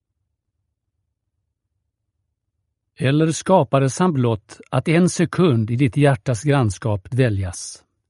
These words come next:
Turgenev. Första natten. Det var en underbar natt. En sådan natt som vi kanske blott får uppleva då vi är unga, älskvärde läsare.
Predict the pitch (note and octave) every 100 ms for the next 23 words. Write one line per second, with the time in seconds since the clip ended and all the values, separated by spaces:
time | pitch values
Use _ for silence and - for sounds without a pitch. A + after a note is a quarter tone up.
0 | _ _ _ _ _ _ - D#3 B2+ B2
1 | C3 G2 F2+ - _ _ _ _ _ _
2 | _ _ _ _ _ _ _ _ _ _
3 | _ _ _ _ _ _ _ _ _ -
4 | - G3+ - - E3 B2+ A2 - G#2+ -
5 | _ _ _ _ _ _ _ _ _ _
6 | _ _ _ _ _ _ _ D3 E3+ F#3
7 | - A#3 D#3 B2+ C3 C#3 A#2+ F#2 - -
8 | - _ _ - C#3 D3 G3 D#3 D#3 D3+
9 | B2 - C3+ B2 C#3 B2+ D3 D3+ C#3 -
10 | D3 D#3 - A#2 A2+ A2 G2+ - _ C3+
11 | C3 C3+ C#3+ F3 F3 D3 D3+ F#2+ - _
12 | _ - - F3 D3+ A2 - A#2 C3 C#3
13 | A2 F#2 - A2 G2+ - G#2+ G2